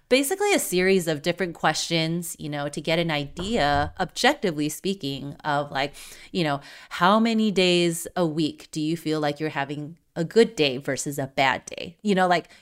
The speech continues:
and it's totally, like, you're defining what good or bad is, but, um, just even questions like that, like, for, that's what it took for me to realize, like,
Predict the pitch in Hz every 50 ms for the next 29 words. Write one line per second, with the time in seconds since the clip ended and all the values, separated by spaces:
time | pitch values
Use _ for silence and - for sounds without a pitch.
0 | _ _ _ - 208 214 226 247 247 247 - - - 277 285 302 320 311 285 294
1 | 277 247 214 185 170 165 - - _ - - - - _ _ _ _ _ _ _
2 | _ - 185 180 208 220 233 233 220 220 202 - - 180 185 185 185 180 180 175
3 | 170 165 165 - - 175 175 - 165 - - 175 170 165 160 165 160 175 160 -
4 | _ _ _ _ _ _ 175 165 160 151 - 143 131 131 135 139 135 139 156 -
5 | _ _ _ _ _ _ _ _ _ _ _ _ _ _ - 165 151 160 175 220
6 | 269 269 - - - - - - - - - - - 156 196 180 170 170 165 156
7 | 147 - - 180 170 156 139 127 151 175 - 214 - - - _ _ - 220 214
8 | 208 220 202 - - 190 160 - - 175 170 165 - 143 143 143 - 160 143 120
9 | - 147 156 151 - 180 170 175 170 - 160 202 185 190 190 202 190 170 151 -
10 | - 196 - - - 170 160 170 170 165 156 147 151 156 156 151 147 151 156 147
11 | - 147 135 139